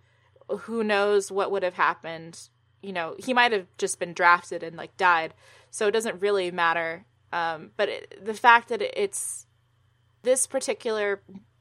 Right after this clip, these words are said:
segment is set at the precipice of a great chaotic moment in history. I don't know. It feels,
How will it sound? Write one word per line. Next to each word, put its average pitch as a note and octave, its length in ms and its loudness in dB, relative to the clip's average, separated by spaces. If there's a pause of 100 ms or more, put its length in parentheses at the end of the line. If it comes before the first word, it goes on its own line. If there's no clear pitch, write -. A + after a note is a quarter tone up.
(380)
segment B3 480 2
is G3 140 -6
set - 420 2 (1080)
at G3 280 10 (100)
the G3+ 100 -4
precipice G#3 1040 -2
of F3 340 -6 (120)
a F#3+ 120 -6
great F3 760 -6 (540)
chaotic F3+ 600 2
moment F3 500 -8 (140)
in F3 140 -10
history. F3 800 -10 (920)
I F3+ 60 -10
don't G#3 140 -2
know. A3 60 -4
It A#3 120 -4
feels, D4 400 -6